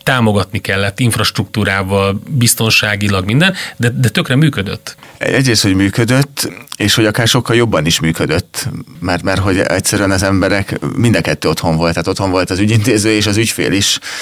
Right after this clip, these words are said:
Speaker 2: és közös karanténból, vagy ilyen külön-külön
Speaker 1: Igen.
Speaker 2: karanténból hívták fel magukat. Az, hogy a csapat kohézióra ez milyen hatással volt, vagy mennyire kellett új utakat keresni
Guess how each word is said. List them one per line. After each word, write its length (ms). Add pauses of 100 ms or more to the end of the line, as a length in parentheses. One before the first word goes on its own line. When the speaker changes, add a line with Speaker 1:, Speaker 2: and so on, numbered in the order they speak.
(140)
Speaker 2:
és 140
közös 280
karanténból, 720
vagy 140
ilyen 140
külön-külön 360
Speaker 1:
Igen. 120
Speaker 2:
karanténból 640 (260)
hívták 340
fel 160
magukat. 280 (200)
Az, 200
hogy 120
a 80
csapat 480 (180)
kohézióra 880
ez 280
milyen 240
hatással 640
volt, 240
vagy 120
mennyire 360
kellett 320
új 160
utakat 380
keresni 480